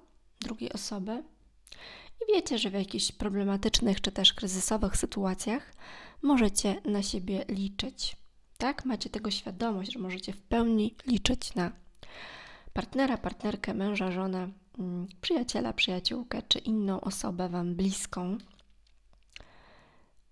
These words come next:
e, która zaznacza się dla was w tym czytaniu. Dla singli,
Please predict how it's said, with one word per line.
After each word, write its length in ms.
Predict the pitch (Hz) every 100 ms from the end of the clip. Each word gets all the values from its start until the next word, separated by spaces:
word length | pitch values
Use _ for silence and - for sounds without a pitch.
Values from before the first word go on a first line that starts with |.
| _
e, 200 | - 208
która 280 | 208 - 277
zaznacza 440 | 269 262 277 269 208
się 120 | 196
dla 140 | 226
was 140 | 226 196
w 100 | -
tym 180 | 190
czytaniu. 500 | 185 - - 247 285 294 - _ _ - _ - - -
Dla 280 | - 214 220
singli, 540 | - 294 190 190 269